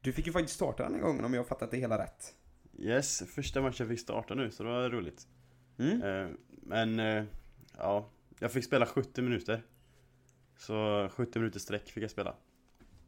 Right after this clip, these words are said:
Speaker 1: Alltså, om man,
Speaker 2: Vilket,
Speaker 1: om
Speaker 2: eh,
Speaker 1: man säger så här, alltså, från att du ändå varit bänkspelare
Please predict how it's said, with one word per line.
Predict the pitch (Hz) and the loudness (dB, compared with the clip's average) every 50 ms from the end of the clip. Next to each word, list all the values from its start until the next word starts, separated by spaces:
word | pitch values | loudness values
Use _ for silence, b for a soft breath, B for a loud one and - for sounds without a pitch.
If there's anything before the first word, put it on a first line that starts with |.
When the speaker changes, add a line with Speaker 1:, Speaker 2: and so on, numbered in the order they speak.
| - - - _ - - - - | -20 -20 -20 _ -20 -20 -10 -6
Speaker 1:
Alltså, | 107 104 123 120 | -4 0 2 4
om | 117 | 4
man, | 123 120 | 6 6
Speaker 2:
Vilket, | 113 104 | 6 6
Speaker 1:
om | 120 120 | 6 6
Speaker 2:
eh, | 123 | 6
Speaker 1:
man | 117 113 110 | 6 4 4
säger | - - 127 117 113 110 110 107 | 4 4 6 6 6 6 4 4
så | - - | 4 4
här, | 104 113 110 107 - | 4 4 4 4 2
alltså, | - 110 107 - 113 | 0 -2 0 0 -2
från | 104 - - 123 127 127 | -4 -2 0 0 2 2
att | 127 123 123 | 0 0 0
du | 131 123 120 | 0 2 2
ändå | 120 117 104 101 | 4 4 2 2
varit | 95 98 95 98 | 2 2 2 2
bänkspelare | 104 110 104 92 - - - 104 92 95 95 95 104 | 2 2 2 2 -2 -4 -4 -2 -2 0 0 0 0